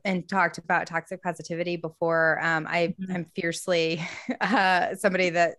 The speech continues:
Speaker 1: that says, "No, let's, let's have feelings." And part of that comes from, um,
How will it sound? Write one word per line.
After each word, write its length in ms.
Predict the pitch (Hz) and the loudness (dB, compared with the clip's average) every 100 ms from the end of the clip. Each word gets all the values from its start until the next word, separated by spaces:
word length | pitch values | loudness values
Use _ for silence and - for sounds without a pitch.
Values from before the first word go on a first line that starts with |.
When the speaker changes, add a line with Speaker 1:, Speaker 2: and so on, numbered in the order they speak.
| 175 | 2
Speaker 1:
that 340 | 185 170 160 _ _ | 4 4 2 _ _
says, 420 | - 196 180 165 - | -2 2 2 0 -2
"No, 400 | 175 156 156 170 | 0 0 0 0
let's, 320 | 190 180 - - _ | 0 0 -8 -18 _
let's 260 | 196 190 - | 2 2 2
have 220 | 202 190 | 0 0
feelings." 500 | 190 180 180 175 160 | -2 -2 -2 -2 -4
And 260 | 190 180 175 _ _ _ | -2 -2 -4 _ _ _
part 180 | - 247 | 0 4
of 80 | 254 | 6
that 220 | 226 190 | 6 4
comes 260 | - 196 185 | 0 -2 0
from, 440 | 185 180 175 165 - | 0 2 0 -4 -2
um, 440 | 170 156 151 160 | 0 0 -2 -6